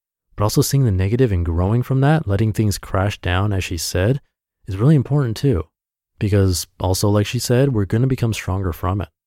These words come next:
Life wouldn't be what it is without both, and it's impossible to avoid both, or just a destruction, and likely will create more suffering if you try to.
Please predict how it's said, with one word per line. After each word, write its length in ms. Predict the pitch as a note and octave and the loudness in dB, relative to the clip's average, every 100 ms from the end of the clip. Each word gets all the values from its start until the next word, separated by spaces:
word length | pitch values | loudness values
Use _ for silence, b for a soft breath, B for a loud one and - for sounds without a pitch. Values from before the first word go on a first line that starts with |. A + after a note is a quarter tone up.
| _ _ _ _ - | _ _ _ _ 0
Life 240 | G2 G2+ | 0 2
wouldn't 220 | A2+ A2+ | 2 2
be 160 | G2+ A2+ | 2 2
what 160 | G#2 | 4
it 140 | G#2 G2 | 2 2
is 180 | G#2+ A2 | 2 2
without 320 | G#2+ G#2+ F2+ | 2 2 2
both, 460 | G#2 C3+ - - | 0 0 -2 -8
and 80 | G2 | -4
it's 100 | F#2 | -2
impossible 480 | G2 F2+ A2 A2 G#2 | -2 0 -2 0 -4
to 220 | - G#2+ | -2 -2
avoid 480 | F2+ D#2+ A#2+ C#3 F2+ | 0 0 2 2 2
both, 400 | D#2 E2 A2 - | -2 -2 -6 -6
or 240 | E2+ D#2 - | -6 -6 -6
just 240 | F#2 - | -8 -6
a 40 | |
destruction, 720 | E2 D#2+ - A#2 - F#2 G2 G#2+ | -8 -6 0 0 0 0 0 0
and 160 | F#2+ | -2
likely 260 | G2 G2+ G#2+ | -2 0 0
will 140 | G2+ | 2
create 260 | G2 A2+ A2 | 0 0 0
more 180 | G#2 A2+ | 0 0
suffering 460 | - E3 - G#2 | 2 0 2 0
if 100 | E2 | 0
you 80 | - | -2
try 280 | D#2+ F#2 E2 | -2 0 0
to. 280 | - E2+ | -2 -4